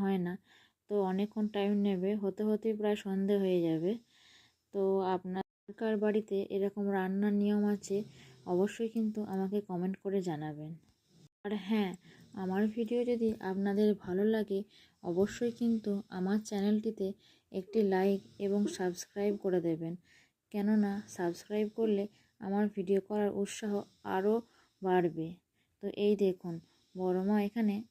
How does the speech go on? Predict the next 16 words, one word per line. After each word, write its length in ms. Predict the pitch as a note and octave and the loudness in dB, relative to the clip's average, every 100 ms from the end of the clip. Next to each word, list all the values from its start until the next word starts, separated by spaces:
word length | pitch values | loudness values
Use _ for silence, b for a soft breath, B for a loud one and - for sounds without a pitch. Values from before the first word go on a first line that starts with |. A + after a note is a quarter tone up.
| - | -8
আলপনা 440 | F#3+ F#3 F#3+ F#3 | -6 -4 -4 -4
দিচ্ছে, 380 | F3 E3+ - - F3 b b b _ _ _ _ _ - | -2 -4 -6 -16 -16 b b b _ _ _ _ _ -6
মা 200 | G3+ F#3+ G#3 | 0 0 0
ষষ্ঠীকে 640 | - G3 - B3+ A#3 A3 A#3 b b _ - | -2 -8 -6 -8 -2 -4 -4 b b _ -2
পাতা 280 | F3 F3 F#3 | -2 0 -2
হবে। 320 | F#3 D#3+ E3 - b b _ | -2 -2 -6 -10 b b _
তো 40 | G#3 - | -8 -4
আমাদের 280 | F3 G3 A3+ | -4 0 0
বাড়িতে 340 | A#3+ B3 A#3+ A3 G#3+ F#3 | 2 0 2 0 0 0
নিয়ম 280 | F#3 G#3 A3+ A#3 | 0 2 4 2
আছে, 260 | A3+ G3+ G3+ G#3+ b b _ | 0 -2 -2 -4 b b _
এরকম 340 | F#3+ G3+ G#3 A3 | -2 0 2 0
শিল 360 | G#3+ - A3 G#3+ | -2 0 2 2
আর 120 | G#3+ | 2
নোড়াকে 480 | G3 F3+ F#3+ G#3+ A#3 G3+ | 0 -2 -2 -2 -2 0
বসিয়ে 500 | F#3+ F#3+ - A3+ | 0 -2 0 2